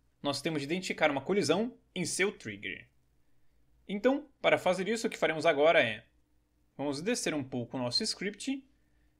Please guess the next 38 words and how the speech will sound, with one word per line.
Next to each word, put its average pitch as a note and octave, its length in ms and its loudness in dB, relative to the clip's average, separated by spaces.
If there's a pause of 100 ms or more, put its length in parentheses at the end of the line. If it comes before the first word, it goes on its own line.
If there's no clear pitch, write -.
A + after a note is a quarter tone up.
(120)
e G#3 60 0
antes D4+ 180 0
de F#4+ 60 -4
mais D4 220 0
nada, G3+ 200 2
a A#3 40 4
gente A3 160 -4
pode F3+ 240 4
deletar G#3+ 340 6
o E3 60 4
método D#3 280 2
start B2+ 420 2
e D#3 40 4
update, D3+ 520 0
porque C3+ 240 -4
a - 20 -4
gente C3 160 -8
não C#3 80 0
vai C#3 100 4
tá - 140 4
usando B2+ 340 0
nenhum B2 240 0
dos C3 160 -2
dois A#2 240 0
nesse B2 160 -8
script C#3+ 400 2
aqui. A3 320 -2 (800)
Então D3+ 320 -4
podemos D3 380 2
deletá-lo C3+ 440 2
sem B2 180 -2
problemas, D#3 540 0
ó, A2+ 80 0
vamos B2+ 180 -4
deletar B2+ 300 0
o A#2+ 40 -2
método A#2 300 -2
start, F3+ 720 -2